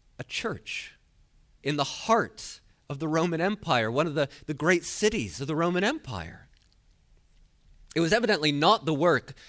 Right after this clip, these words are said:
of a, a lone missionary or a small group of leaders, because otherwise we would, I, I think, likely know the names, or at least be told that, uh, when Barnabas and Saul came, they spoke with the elders. But we're not told that, because it was just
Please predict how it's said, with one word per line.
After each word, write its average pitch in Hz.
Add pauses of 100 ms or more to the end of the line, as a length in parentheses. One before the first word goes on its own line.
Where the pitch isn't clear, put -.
(140)
of 139
a, 123
a 120
lone 151
missionary 165
or 131
a 113
small 156
group 147
of 127
leaders, 139
because 139
otherwise 151 (320)
we 147
would, 139 (120)
I, 104
I 143
think, 131
likely 151
know 170
the 196
names, 196
or 156
at 156
least 214
be 180
told 131
that, 127 (420)
uh, 123
when 139
Barnabas 143
and 131
Saul 156
came, 113
they 123
spoke 139
with 131
the 131
elders. 113
But 185
we're 226
not 302
told 110
that, 80 (960)
because 240
it 254
was 240
just -